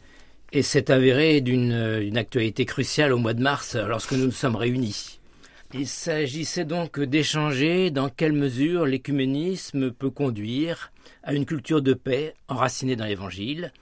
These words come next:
au service d'une paix durable dans le monde.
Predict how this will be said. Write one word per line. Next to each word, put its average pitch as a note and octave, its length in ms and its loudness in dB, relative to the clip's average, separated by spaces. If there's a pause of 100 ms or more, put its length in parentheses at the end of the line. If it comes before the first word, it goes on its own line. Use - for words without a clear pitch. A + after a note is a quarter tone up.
(480)
au B2+ 120 -2
service C3 400 -2
d'une A#2 200 -4
paix B2+ 140 -2
durable B2 520 -2
dans A#2+ 120 -2
le A#2 60 -2
monde. F#2 320 -8